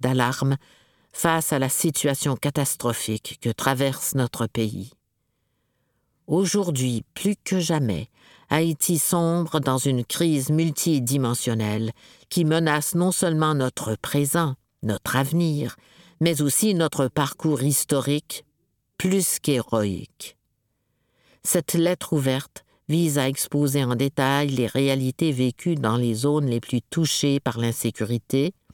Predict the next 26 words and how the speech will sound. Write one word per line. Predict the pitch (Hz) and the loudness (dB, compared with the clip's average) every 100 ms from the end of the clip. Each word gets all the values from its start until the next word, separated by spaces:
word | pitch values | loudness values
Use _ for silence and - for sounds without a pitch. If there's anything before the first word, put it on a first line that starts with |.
| _ _ _ _ _ | _ _ _ _ _
à | 117 | -2
interpeller | 135 151 165 180 - 160 156 | 0 0 -2 -2 0 0 2
l'État, | 135 151 - 127 127 - _ _ _ _ _ | 2 0 -2 -2 -2 -4 _ _ _ _ _
à | 127 | 0
mobiliser | 147 165 156 175 170 147 170 | 2 2 2 2 2 2 2
la | 143 | 2
population | 143 139 151 135 131 - 131 135 180 208 _ _ _ _ _ _ | 0 -2 0 0 0 -2 0 2 0 -2 _ _ _ _ _ _
et | 147 156 | 0 0
à | 127 | 0
appeler | 156 156 165 139 - | -2 0 0 -2 -2
toutes | 233 - | -4 -2
les | 151 135 | 0 2
institutions | 151 156 - 180 156 156 - 147 | 2 0 -2 -4 -2 -2 0 0
du | 123 120 | 0 -2
pays | - 139 147 175 220 - | -2 0 0 -2 -4 -2
à | 120 | -2
unir | 127 165 170 156 113 | 2 2 2 0 -2
leurs | 110 - | -2 -4
forces | - 117 131 - - - _ _ _ | -2 -2 -2 -8 -10 -10 _ _ _
pour | - 139 - | -2 -2 -2
combattre | 165 160 139 139 - 147 | -2 0 0 -2 -4 -2
ce | - 143 | 0 -2
fléau. | - 117 107 92 - _ _ _ _ _ _ _ _ _ _ _ _ - | 0 0 0 -2 -6 _ _ _ _ _ _ _ _ _ _ _ _ -2
Une | 151 | -2
crise | - - 220 160 135 | -2 0 0 0 0
économique | - 127 113 107 - - - | 0 0 0 -2 -4 -12 -20